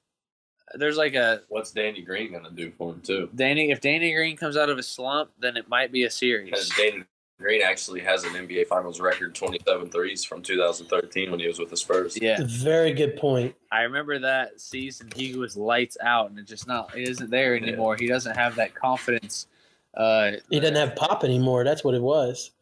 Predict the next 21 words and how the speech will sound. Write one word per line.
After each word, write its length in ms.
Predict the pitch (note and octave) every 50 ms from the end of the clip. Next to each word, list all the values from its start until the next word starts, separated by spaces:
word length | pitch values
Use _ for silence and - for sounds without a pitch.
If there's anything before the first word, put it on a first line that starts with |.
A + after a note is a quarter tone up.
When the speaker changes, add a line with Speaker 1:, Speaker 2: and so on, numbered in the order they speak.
| _ _ _ - - - _ _ _ _ -
Speaker 1:
And 240 | A#2+ C3 C3+ B2+
hopefully, 540 | B2+ C#3+ E3+ F3+ - - F#3+ F#3+ F#3 F3 E3
I 80 | D#3 D#3
mean, 280 | D#3 D#3+ D#3+ D3 C3+ B2+
they're 140 | C3+ C#3+ D3+
gonna 220 | F#3 F3+ F3 D#3+
give 200 | D3 D#3+ E3 E3
him 160 | E3 D#3 D3
the 80 | C#3+ C3+
shots. 540 | - - D#3 D#3 D#3+ D3+ - - - - -
They're 160 | B2+ B2 A#2+
gonna, 260 | C#3 C#3+ C3+ C3 B2 A2
I 60 | B2
mean, 280 | B2+ C3 B2+ B2 B2 - A#2
he's 220 | A#2 B2 B2+ A#2
gonna 220 | A#2+ D3 D#3+ C#3+ B2+
start 440 | - - - D#3 D#3 C#3+ C3+ A2+
because 280 | A#2+ A#2+ - - B2+ A#2+
of 60 | A#2+ A#2
his 120 | A2+ G#2
defense, 540 | - A#2+ - - C#3 C#3 C3+ C3 - -